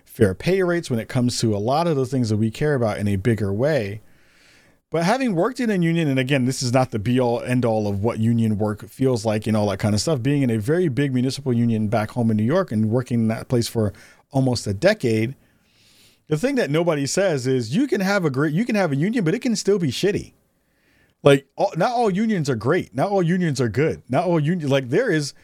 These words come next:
also lots of layers of corruption and grossness that happen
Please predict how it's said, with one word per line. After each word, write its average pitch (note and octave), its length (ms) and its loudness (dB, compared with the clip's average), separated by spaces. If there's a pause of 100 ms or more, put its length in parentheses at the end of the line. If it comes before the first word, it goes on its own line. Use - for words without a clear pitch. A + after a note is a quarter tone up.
(280)
also D3+ 560 0 (280)
lots E3 440 2
of D#3+ 120 -2
layers C#3+ 380 0
of A#2+ 160 0
corruption A#2 760 0 (140)
and A#2+ 320 0
grossness A2+ 600 0
that - 180 -4
happen B2 340 0